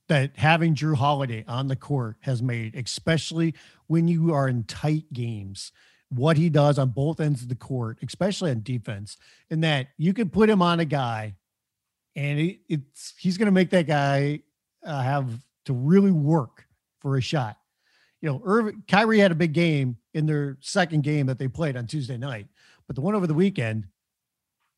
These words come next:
Holiday basically shut him down. And, I mean, that's what you're gonna get out of Jrue, is both ends of the court. You can really see it down, you know, at the end of the season, just how valuable he is, especially in these close games. And that's what you're gonna have in the playoffs.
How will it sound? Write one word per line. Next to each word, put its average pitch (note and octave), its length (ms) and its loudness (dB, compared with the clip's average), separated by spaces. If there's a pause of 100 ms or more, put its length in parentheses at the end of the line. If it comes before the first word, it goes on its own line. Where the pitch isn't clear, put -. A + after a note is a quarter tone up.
(120)
Holiday G#3+ 360 4
basically D#3 380 4
shut B2+ 240 0
him A#2 120 0
down. A2 240 -8 (1160)
And, C#3+ 420 0
I D#3+ 60 0
mean, D#3 320 4 (800)
that's E3+ 240 2
what A3 140 -4
you're A#3 80 -4
gonna A3 140 2
get A3 220 0
out G#3 140 0
of D#3+ 80 0
Jrue, C#3+ 380 -4
is C3+ 80 -2
both F3 260 0
ends G#3 200 2
of G3 60 -4
the F#3 80 4
court. F#3 460 2
You E3 120 0
can D#3 180 0
really F3+ 240 4
see A3+ 260 -2
it D3+ 140 0
down, D#3 440 2 (320)
you E3 120 4
know, E3 80 6
at D#3+ 180 4
the D#3 120 2
end E3+ 120 4
of F3 60 -2
the D#3+ 60 0
season, C#3 500 -2
just C3 180 -8
how E3+ 200 0
valuable E3 560 2
he E3+ 280 0
is, E3 200 2
especially D3+ 460 -2
in D3+ 80 2
these D3+ 180 0
close D#3+ 340 0
games. C3 520 -2 (340)
And C#3 80 -2
that's C#3+ 180 0
what E3 140 0
you're F3 60 -2
gonna F3 160 4
have E3+ 180 2
in D#3+ 60 -2
the C3+ 80 -2
playoffs. C3 540 -4